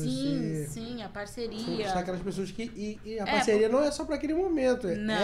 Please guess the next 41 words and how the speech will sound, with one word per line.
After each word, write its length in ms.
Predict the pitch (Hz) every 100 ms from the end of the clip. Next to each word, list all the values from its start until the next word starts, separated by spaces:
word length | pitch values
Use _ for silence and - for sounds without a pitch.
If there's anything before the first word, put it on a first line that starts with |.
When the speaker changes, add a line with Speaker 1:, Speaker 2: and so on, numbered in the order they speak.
| 190 180
Speaker 1:
é 20 |
fixo 280 | 277 254 -
pra 100 | 226
sua 120 | -
Speaker 2:
é 40 | 226
Speaker 1:
jornada, 600 | 277 262 - 220 214 208
Speaker 2:
fixo, 120 | 240
Speaker 1:
né? 220 | 202 185
Speaker 2:
é 40 | 185
uma 180 | 190 190
jornada 500 | 233 262 240 262 262
e 40 |
Speaker 1:
É. 40 | 254
Speaker 2:
outra 200 | 277 269
coisa. 340 | 233 202 - - - - - - 208
E 120 | 214
aí 360 | 214 226 277
você 360 | 294 254 247 254 247 -
trabalha 420 | 240 226 226 226
como 220 | 226 214
igreja. 420 | 214 208 196 170 -
Hoje, 300 | - 240 226
graças 380 | 190 220 220 226
a 40 | 185
Deus, 220 | 220 226
as 140 | 214
igrejas 460 | 202 202 202 196 190 180
estão, 360 | 180 202 190 185 - - - - -
ah, 220 | 202 185
mais 260 | 185 196 208
participativas, 840 | - 185 - - 233 - 220 208
mas 220 | 196 190
assim, 360 | 196 196 202 190
em 20 |
dois 260 | 180 190 185
mil 240 | 202 240
e 280 | 254 214 202
um 320 | 214 294 302
a 60 | 240
gente 280 | 208 220 240
ainda 280 | 226 233